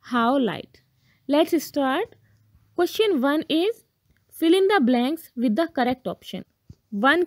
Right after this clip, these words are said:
K G, it means one kilogram equal one thousand gram. So two K G equal टू थाउजेंड gram. It means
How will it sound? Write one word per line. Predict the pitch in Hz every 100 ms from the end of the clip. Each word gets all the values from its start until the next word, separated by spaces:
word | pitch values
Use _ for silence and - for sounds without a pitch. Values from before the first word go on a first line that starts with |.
| 359
K | 339
G, | 311 381 466 -
it | 240 294
means | 311 427 - _ - 208 269
one | 330
kilogram | 320 320 330 302 302 359 403 - - _
equal | 269 285 - 330 440 - _ _ _ _ _
one | 208 233 285 370 359
thousand | 269 233 208 247 403 - - _ _ _ 196 202
gram. | 220 170 160 185 _ _ _ _ _ _ _ _ _ _ _ - _ _ - _ _ _ _ _ _
So | - 320 415 -
two | 349 349
K | 359 339
G | 370
equal | 370 349 370 494 - _ _ _ _ _ _ _ _ -
टू | 339 359
थाउजेंड | 294 247 254 370 285
gram. | 220 175 170 - -
It | 233 320
means | 370 508